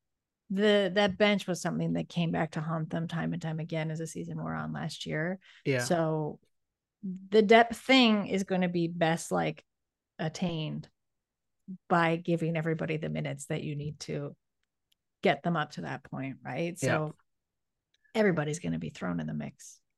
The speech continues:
Speaker 1: And I, I mean, I like that kind of basketball chaos.
Speaker 2: Mm-hmm.
Speaker 1: I like, like, seeing what it
Speaker 2: <laughs>
Speaker 1: yields.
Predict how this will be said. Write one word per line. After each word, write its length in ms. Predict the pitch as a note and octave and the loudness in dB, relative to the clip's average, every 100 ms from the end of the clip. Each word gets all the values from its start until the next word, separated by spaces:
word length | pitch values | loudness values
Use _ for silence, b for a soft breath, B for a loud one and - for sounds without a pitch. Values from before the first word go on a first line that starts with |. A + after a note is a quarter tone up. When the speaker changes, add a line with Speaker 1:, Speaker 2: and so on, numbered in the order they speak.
| - | -2
Speaker 1:
And 100 | F#3+ | 4
I, 220 | A3 F#3+ F#3+ | 6 6 4
I 60 | |
mean, 160 | G3 G3+ | 4 4
I 120 | G3 | 2
like 220 | F3+ E3+ - | 2 0 -2
that 200 | F3+ - | -4 -2
kind 200 | G3 F#3+ | -2 -2
of 100 | F3 | 0
basketball 480 | E3+ E3 F3+ F3+ F3 | 0 -2 -4 -6 -4
chaos. 400 | - E3+ F3 F#3+ _ _ b b _ D3+ | -4 -2 -2 -4 _ _ b b _ 6
Speaker 2:
Mm-hmm. 280 | C#3 C3+ | 6 6
Speaker 1:
I 60 | E3+ | 4
like, 300 | F3 E3+ - | 2 0 2
like, 120 | F3+ | 0
seeing 480 | - - F3+ F3 F3+ | 0 2 4 4 4
what 140 | F3 E3+ | 2 2
it 120 | D#3+ | 2
Speaker 2:
<laughs> 100 | D#3+ | 0
Speaker 1:
yields. 320 | D#3 E3+ | -2 -2